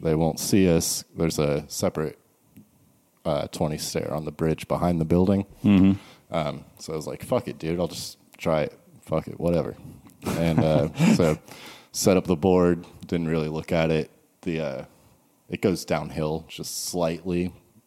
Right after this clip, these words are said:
Speaker 1: Like, there's a <clears throat> sidewalk cracks, sidewalk cracks, you know. So I looked at it, like,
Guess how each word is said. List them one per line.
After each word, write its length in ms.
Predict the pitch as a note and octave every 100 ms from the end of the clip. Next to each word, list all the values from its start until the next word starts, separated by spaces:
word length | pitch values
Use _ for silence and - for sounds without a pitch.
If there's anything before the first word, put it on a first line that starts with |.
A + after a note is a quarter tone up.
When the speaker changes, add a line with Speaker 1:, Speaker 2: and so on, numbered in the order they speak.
| _
Speaker 1:
Like, 240 | F2+ D#2+ -
there's 200 | E2+ E2+
a 300 | E2 E2 E2+ _
<clears throat> 200 | C#3+ G#2+ - _
sidewalk 540 | - - G#2 F#2 F#2 -
cracks, 500 | G#2+ F2 F2 - -
sidewalk 600 | - - F2 E2 E2 D2+
cracks, 480 | F2+ D#2 D2+ C#2+ -
you 80 | D#2
know. 240 | D2+ D#2
So 140 | D2+ E2
I 40 |
looked 280 | D#2 E2+ -
at 160 | D#2+ D#2
it, 140 | D2
like, 280 | D#2+ D2 -